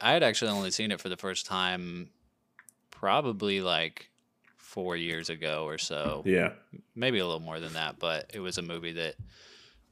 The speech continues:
Speaker 1: uh, my girlfriend grew, grew up watching
Speaker 2: Yeah.
Speaker 1: and was, you know, finally like, "You have to watch this." And, you know,
Speaker 2: Yeah.
Speaker 1: now we've watched it at least two or three times.
Speaker 2: Yeah.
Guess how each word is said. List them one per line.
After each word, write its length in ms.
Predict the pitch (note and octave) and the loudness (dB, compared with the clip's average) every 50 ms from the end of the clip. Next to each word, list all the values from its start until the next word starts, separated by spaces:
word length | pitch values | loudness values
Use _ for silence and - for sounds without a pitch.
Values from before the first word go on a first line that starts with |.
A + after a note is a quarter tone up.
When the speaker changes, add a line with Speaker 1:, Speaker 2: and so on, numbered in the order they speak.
| - - - | -20 -12 -6
Speaker 1:
uh, 280 | A2 F#2+ E2+ D#2+ D#2 D2+ | -4 -2 -2 -2 -2 -4
my 180 | D#2+ F2+ F#2 F#2+ | -2 0 0 0
girlfriend 480 | F#2 G2 F2+ F2+ - - F2 E2 E2 D#2+ | 2 0 0 0 0 -2 -4 -4 -4 -6
grew, 240 | F2+ E2+ D#2+ E2 - - | -6 -6 -6 -8 -10 -8
grew 260 | - A2+ A#2 A2 G#2 G2 | -4 0 2 2 4 4
up 160 | G2 G2 - | 2 2 4
watching 600 | F#2+ F2+ F2 F#2 - - F#2 F2+ F#2 G#2 A#2 - _ _ _ _ _ _ _ - - | 4 4 4 2 0 -2 -4 -4 -6 -8 -12 -16 _ _ _ _ _ _ _ -12 -10
Speaker 2:
Yeah. 120 | - - - _ _ _ _ _ _ - - - - - | -10 -10 -10 _ _ _ _ _ _ -20 -8 -4 -4 -2
Speaker 1:
and 180 | G2+ G2 F#2+ F2+ | -2 -2 -4 -4
was, 220 | F2+ E3 - - - _ _ B2 | -4 -4 -4 -6 -6 _ _ -6
you 100 | A2 G2+ | -4 -4
know, 220 | F2+ D#2+ D#2 F#2 - _ _ _ _ _ _ - | -4 -4 -6 -10 -12 _ _ _ _ _ _ -8
finally 320 | - G#2+ G2 F#2+ F2+ F2+ F2+ | -6 -4 -4 -4 -4 -4 -4
like, 240 | E2+ E2 E2+ - - | -2 -2 -4 -4 -6
"You 80 | G2+ | -4
have 220 | - A2 F2+ - - | -2 -2 -2 -2 -4
to 80 | - | -4
watch 240 | - E2+ E2 - - | -4 -2 -2 -2 -2
this." 300 | F#2 F2 E2+ - - - | -2 -2 -4 -4 -6 -6
And, 200 | F#2 E2+ E2 - _ _ _ _ _ - | -8 -10 -14 -18 _ _ _ _ _ -18
you 100 | G#2 F#2+ C#2+ | -16 -14 -14
know, 140 | D#2 - - _ _ _ _ - | -14 -16 -20 _ _ _ _ -2
Speaker 2:
Yeah. 140 | - G2+ G2 | 2 2 4
Speaker 1:
now 140 | F#2+ G2 G2+ | 4 4 2
we've 140 | G2+ F#2+ F#2 | 0 0 0
watched 280 | E2+ E2 E2+ - - | 0 0 0 0 -2
it 180 | F2+ D#2 - _ _ _ _ _ _ _ _ _ - - - | -2 -4 -4 _ _ _ _ _ _ _ _ _ -20 -14 -12
at 120 | F#2+ F2+ | -10 -8
least 240 | F2+ F#2 F2 - - | -6 -6 -6 -6 -6
two 120 | - - D#2+ | -8 -8 -12
or 60 | C#2+ | -12
three 180 | - - D#2 | -12 -14 -12
times. 440 | D2 E2+ D#2 C#2 C2+ - - - - - - - | -10 -10 -10 -10 -10 -10 -10 -10 -10 -6 -2 2
Speaker 2:
Yeah. 240 | F#2 E2+ D#2 D#2+ | 4 4 4 2